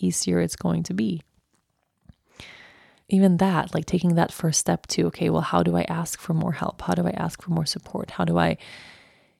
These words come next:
invite that into my life? Because it's not like that just arrives one day, right? We have to actually reach out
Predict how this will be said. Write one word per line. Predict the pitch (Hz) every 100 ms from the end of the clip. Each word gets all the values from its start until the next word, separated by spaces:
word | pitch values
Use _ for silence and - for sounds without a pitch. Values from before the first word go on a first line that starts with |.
| _ _
invite | 190 180 175 151 170 208 226
that | 160 156
into | - -
my | 165 -
life? | - - -
Because | 175 165
it's | 165
not | 185
like | 185 151
that | 156
just | - 160 - - -
arrives | 156 156 175 208 -
one | 160 160
day, | 160 - 196 185
right? | 190 202
We | 214 170
have | 180
to | -
actually | 180 - - 180 165
reach | 160 175 -
out | 170 170 -